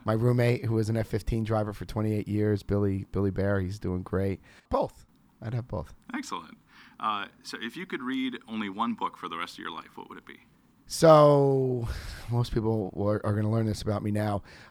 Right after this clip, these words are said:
Speaker 1: Uh, I'm a very spiritual guy, more of a, of a Buddhist type of, type of person. And, and you all will learn that when you hit about thirty-two. You, you ask questions. Uh, Conversations with God, book one, is, uh, a book that I read every January.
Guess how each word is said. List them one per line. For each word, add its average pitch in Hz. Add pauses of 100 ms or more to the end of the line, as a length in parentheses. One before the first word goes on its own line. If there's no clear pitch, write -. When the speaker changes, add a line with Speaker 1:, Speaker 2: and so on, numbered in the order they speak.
(100)
Speaker 1:
Uh, 120
I'm 117
a 117
very 123
spiritual 110
guy, 95
more 110
of 101
a, 98
of 95
a 101
Buddhist 101
type 90
of, 87
type -
of 90
person. 90
And, 85 (380)
and 113
you 127
all 127
will 117
learn 113
that 104
when 104
you 104
hit 107
about 92
thirty-two. 85 (200)
You, 85
you 104
ask 101
questions. 90 (400)
Uh, 107
Conversations 135
with -
God, 87
book -
one, 107
is, 101
uh, 98
a 95
book 107
that 101
I 101
read 98
every 95
January. 95